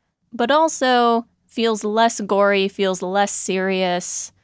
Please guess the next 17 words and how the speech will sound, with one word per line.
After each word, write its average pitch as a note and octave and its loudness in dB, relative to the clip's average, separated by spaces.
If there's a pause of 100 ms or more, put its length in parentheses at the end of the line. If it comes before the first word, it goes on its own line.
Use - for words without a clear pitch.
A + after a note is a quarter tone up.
(600)
makes G#3+ 0
the G#3 -2
deaths F#3+ 0
feel F#3 0
less F3+ 0
real, B3 -2
or F#3 -2
almost F#3+ -4
like F#3+ -4
what's F3 -4
being G#3+ -2
killed G3+ -2
is F3+ -6
a E3+ -8
ghost A#3+ -2
and F#3+ -2
not, F#3 -2